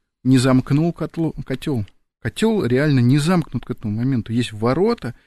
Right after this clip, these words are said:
через которые советские войска, пусть там пешком, пусть там побросав из-за нехватки горючего технику, но, э, утекают,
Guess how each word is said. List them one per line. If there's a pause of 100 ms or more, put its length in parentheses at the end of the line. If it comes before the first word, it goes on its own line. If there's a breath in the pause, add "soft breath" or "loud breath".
(140 soft breath)
через
которые
советские
войска,
пусть
там
пешком,
пусть
там
побросав (400 loud breath)
из-за
нехватки
горючего
технику,
но, (380 loud breath)
э,
утекают,